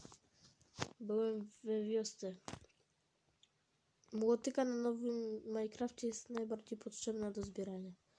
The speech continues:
tego snopu siana. Się tak szybko to zbiera. Dobra, trzeba wszystko powrzucać,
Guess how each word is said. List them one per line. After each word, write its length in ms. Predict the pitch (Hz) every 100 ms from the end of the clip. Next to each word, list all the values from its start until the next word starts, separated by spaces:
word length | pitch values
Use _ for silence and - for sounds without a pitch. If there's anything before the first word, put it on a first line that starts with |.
| _ _ - -
tego 280 | 190 190 180 - _ _ _
snopu 880 | - - - - 226 208 208 208 -
siana. 420 | - - 185 190 185 - - - - - - - - - _ - - - - -
Się 180 | -
tak 200 | 254 359
szybko 340 | 330 - - 247
to 120 | 226
zbiera. 400 | 214 214 202 190 - - - - - - - - - - - - - - - - - - - _ _ _ _ _ - -
Dobra, 260 | 190 190
trzeba 360 | 190 - 208 202
wszystko 340 | - 208 -
powrzucać, 580 | 202 190 185 208 - 233